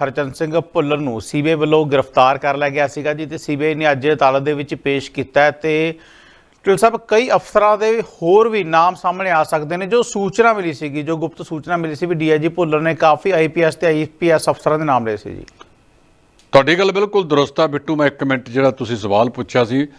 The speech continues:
Speaker 2: ਮੈਂ ਥੋੜ੍ਹਾ ਜਿਹਾ ਪਾਸੇ ਹੋ ਕੇ ਜਵਾਬ ਦੇਤਾ। ਜਿਹੜਾ ਵਫਦ ਮਿਲਿਆ ਸੀ, ਉਹ ਆਮ ਆਦਮੀ ਪਾਰਟੀ ਦਾ ਰਾਜਪਾਲ ਸਾਹਿਬ ਨੂੰ ਮਿਲਿਆ ਔਰ ਉਹਨਾਂ ਨੇ ਵੀ ਪੰਜਾਬ ਯੂਨੀਵਰਸਿਟੀ ਵਾਲਾ ਮਸਲਾ ਹੀ ਉਹਨਾਂ ਦੇ ਕੋਲ ਉਠਾਇਆ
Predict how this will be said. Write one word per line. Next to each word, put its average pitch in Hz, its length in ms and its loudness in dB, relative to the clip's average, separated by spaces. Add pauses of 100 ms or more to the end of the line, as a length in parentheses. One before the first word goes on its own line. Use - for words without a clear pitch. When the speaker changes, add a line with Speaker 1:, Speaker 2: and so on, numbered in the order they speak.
(380)
Speaker 2:
ਮੈਂ 117 120 4
ਥੋੜ੍ਹਾ 165 300 2
ਜਿਹਾ 147 140 2
ਪਾਸੇ 123 340 -2
ਹੋ 123 140 -2
ਕੇ 127 120 -6
ਜਵਾਬ 110 340 0
ਦੇਤਾ। 101 400 -2 (520)
ਜਿਹੜਾ 156 180 4
ਵਫਦ 117 340 0
ਮਿਲਿਆ 180 320 2
ਸੀ, 175 140 -4
ਉਹ 160 80 4
ਆਮ 131 160 2
ਆਦਮੀ 127 260 -2
ਪਾਰਟੀ 113 400 0
ਦਾ 110 140 2
ਰਾਜਪਾਲ 101 440 -2
ਸਾਹਿਬ 104 220 -6
ਨੂੰ 104 100 -10
ਮਿਲਿਆ 101 360 -2 (680)
ਔਰ 117 260 4
ਉਹਨਾਂ 135 400 -2
ਨੇ 117 120 -2
ਵੀ 104 140 -6
ਪੰਜਾਬ 101 440 0
ਯੂਨੀਵਰਸਿਟੀ 101 540 -4
ਵਾਲਾ 101 180 2
ਮਸਲਾ 95 380 -2
ਹੀ 123 160 -4 (560)
ਉਹਨਾਂ 123 260 4
ਦੇ 101 120 -2
ਕੋਲ 107 280 -4
ਉਠਾਇਆ 113 520 2